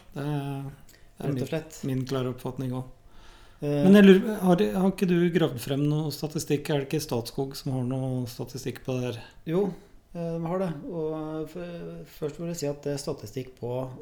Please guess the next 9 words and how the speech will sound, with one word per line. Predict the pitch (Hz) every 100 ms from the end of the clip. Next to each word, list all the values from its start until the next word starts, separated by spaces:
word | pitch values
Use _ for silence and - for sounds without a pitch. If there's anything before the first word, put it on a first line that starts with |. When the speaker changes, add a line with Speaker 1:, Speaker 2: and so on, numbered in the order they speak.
| 113
Speaker 2:
omsatt | 113 113 127 -
skogeiendommer | 123 110 117 131 143 - 113
er | 120
ikke | 131 131 127
veldig | 117 120
lett | 120 - - - -
Speaker 1:
Nei. | 143 147 147
Speaker 2:
å | 131
skaffe. | 117 - 151